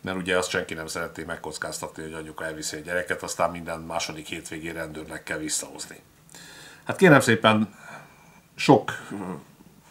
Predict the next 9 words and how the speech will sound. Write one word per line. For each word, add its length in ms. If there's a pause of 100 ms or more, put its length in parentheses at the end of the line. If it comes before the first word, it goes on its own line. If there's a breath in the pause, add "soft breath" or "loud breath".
(840 soft breath)
vita, 600
illetve 680 (1120)
szakmai 460
felvetés 560
merült 320
fel 140
az 100
ügy 160
kapcsán, 640